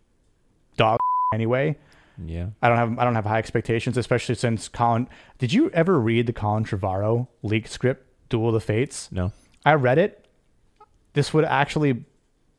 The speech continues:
Speaker 1: lessen the blow from episode eight,
Speaker 2: Yeah.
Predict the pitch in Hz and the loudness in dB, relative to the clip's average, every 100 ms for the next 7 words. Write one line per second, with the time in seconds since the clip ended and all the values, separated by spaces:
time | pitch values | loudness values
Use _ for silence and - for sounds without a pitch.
0 | _ _ _ 123 113 127 - 139 117 104 | _ _ _ -2 0 2 2 0 0 -2
1 | 101 95 117 135 151 - 143 151 156 165 | -4 2 2 2 -2 -4 -2 -2 0 0
2 | 170 170 190 - - 95 | 2 2 0 -2 -6 -4